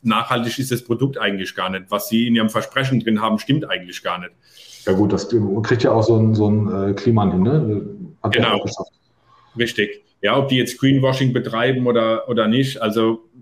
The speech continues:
Speaker 1: das kann sich jeder selber ein Bild darüber machen, ja, also.
Speaker 2: Ja. Aber will ich das denn als Marke, kann das denn ein Ziel gewesen sein? Kann ich,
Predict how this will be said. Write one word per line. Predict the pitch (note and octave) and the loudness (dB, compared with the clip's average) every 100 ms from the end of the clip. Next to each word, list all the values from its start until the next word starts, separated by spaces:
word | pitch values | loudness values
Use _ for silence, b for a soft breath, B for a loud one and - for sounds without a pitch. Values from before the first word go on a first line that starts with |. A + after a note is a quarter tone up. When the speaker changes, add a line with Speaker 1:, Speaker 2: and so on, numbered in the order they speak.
| _ _ - | _ _ -20
Speaker 1:
das | C#3+ B2 - | -12 -10 -4
kann | B2+ | -2
sich | B2 B2 | 0 0
jeder | A#2+ | 0
selber | A2+ B2 A#2+ | 0 -2 0
ein | G#2+ | -2
Bild | G#2+ F#2+ | -2 -4
darüber | F#2+ G2 F#2 | -2 -4 -2
machen, | F2+ F#2+ F#2 | -6 -8 -6
ja, | F2+ G#2+ | -4 -2
also. | G2 G2+ G2 B - | -2 -2 -4 B -10
Speaker 2:
Ja. | F2 B B _ _ _ _ _ _ _ _ C3 - - - | -10 B B _ _ _ _ _ _ _ _ -18 -16 -6 0
Aber | B2+ A#2+ | 2 4
will | D#3 | 4
ich | A3 | 4
das | A#3+ - | 2 0
denn | G3 | 0
als | D3+ D3+ | 0 0
Marke, | B2 D#3 E3 C3+ A2+ - | 0 2 2 0 -2 -4
kann | B2 | -2
das | C3+ - | 0 0
denn | B2+ | 0
ein | G#2+ | -2
Ziel | - A#2+ A#2+ | -2 -2 0
gewesen | F#2 G2 B2 C#3 | 2 2 2 0
sein? | C3+ D#3+ | 0 0
Kann | - B2 | 0 -2
ich, | A2+ | -2